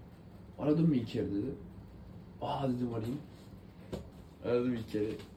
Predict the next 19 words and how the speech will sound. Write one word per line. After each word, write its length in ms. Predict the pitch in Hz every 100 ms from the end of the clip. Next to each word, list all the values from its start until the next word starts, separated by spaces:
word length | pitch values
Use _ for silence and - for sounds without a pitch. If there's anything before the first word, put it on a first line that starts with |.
| -
"Alo 240 | - 139
Kaan'cığım, 440 | 135 123 131 123 131
nasılsın?" 480 | 135 127 107 101 90 104
diyor 200 | 95 87
bana. 180 | - -
<laughs> 960 | - - 320 - 349 - - - -
Dedim, 200 | - 139 151
"Hocam 300 | 147 147 135
ne 40 |
yapıyorsun 500 | 127 139 143 135 123
ya?" 200 | 120 120 123
falan. 140 | - - - - - - - -
"Geziyorsun 540 | 135 131 156 165 -
ya," 240 | 139 139 143
dedim. 340 | 131 131 156 - - - - - - - - - - - - - -
"Geziyorum 480 | 151 180 208 135 117
Kaan, 280 | 131 107
ne 40 | 110
yapayım?" 340 | 127 123 117